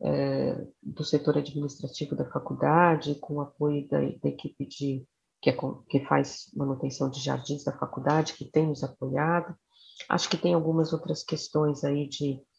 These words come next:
irrigação, que, de, né, que como é que a gente faz isso constantemente. Então, pra isso, a gente também contou muito com colaboração de,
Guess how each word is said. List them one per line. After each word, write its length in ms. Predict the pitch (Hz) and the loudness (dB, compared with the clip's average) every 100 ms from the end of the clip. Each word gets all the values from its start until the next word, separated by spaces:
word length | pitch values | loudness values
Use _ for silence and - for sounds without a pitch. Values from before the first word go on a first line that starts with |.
| _ - - 156 | _ -20 -6 0
irrigação, 1040 | 165 165 156 135 - 160 175 190 175 156 | 2 2 2 0 4 8 8 8 6 4
que, 320 | - 151 - - | 0 -2 -4 -10
de, 180 | 147 - - - - | -12 -12 -20 -14 0
né, 220 | 165 175 | 4 4
que 320 | 170 147 - - | 4 -4 -4 0
como 200 | 151 160 | 4 4
é 60 | |
que 120 | 165 165 | 4 2
a 40 | |
gente 240 | 156 156 | 0 -4
faz 260 | - 147 143 | -2 -2 0
isso 200 | 156 - | -4 -4
constantemente. 1040 | - 151 147 143 - 143 151 170 165 170 - - - - _ _ _ - | -8 -4 -4 -4 -6 -2 0 0 -2 -6 -8 -12 -20 -20 _ _ _ 4
Então, 140 | 147 | 6
pra 140 | - 160 | 8 6
isso, 200 | 160 156 | 6 4
a 40 | |
gente 220 | 160 151 | 4 -2
também 340 | 147 151 170 - - - - | 0 2 2 -2 -14 -20 -2
contou 320 | 151 151 156 | 0 2 2
muito 300 | 156 185 - | 4 2 2
com 140 | 160 | -4
colaboração 880 | 156 156 151 151 156 147 - 156 156 | 2 2 4 2 0 -2 2 4 4
de, 420 | 147 156 147 143 | 2 -2 -2 -2